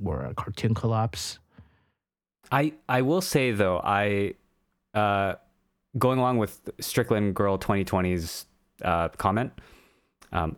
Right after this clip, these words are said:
Speaker 2: I would love to see a Studio Ghibli collaboration.
Speaker 1: <laughs>
Speaker 2: That, I think, uh, above everything that we've mentioned here,
Speaker 1: Mm-hmm.
Speaker 2: I would most likely get something from them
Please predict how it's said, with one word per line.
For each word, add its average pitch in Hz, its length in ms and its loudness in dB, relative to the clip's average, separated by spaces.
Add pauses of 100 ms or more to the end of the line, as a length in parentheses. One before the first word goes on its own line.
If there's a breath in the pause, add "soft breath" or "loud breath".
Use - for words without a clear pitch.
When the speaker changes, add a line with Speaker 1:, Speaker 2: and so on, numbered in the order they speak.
(100)
Speaker 2:
I 113 120 2
would 127 180 0
love 104 300 2
to 107 100 0
see 92 320 0
a 82 140 0
Studio 87 400 -2
Ghibli 82 420 -2
collaboration. 80 840 -4
Speaker 1:
<laughs> - 1080 -4
Speaker 2:
That, 113 260 2
I 123 120 2
think, 160 400 0 (1040 loud breath)
uh, 113 120 0 (420)
above 131 420 2
everything 135 400 2
that 123 80 2
we've 113 200 2
mentioned 98 380 2
here, 101 540 0 (480)
Speaker 1:
Mm-hmm. 131 240 4
Speaker 2:
I - 20 4
would 101 220 2
most 104 480 2
likely 98 360 2
get 87 280 -2
something 82 400 -2
from 78 380 -2
them 76 400 -4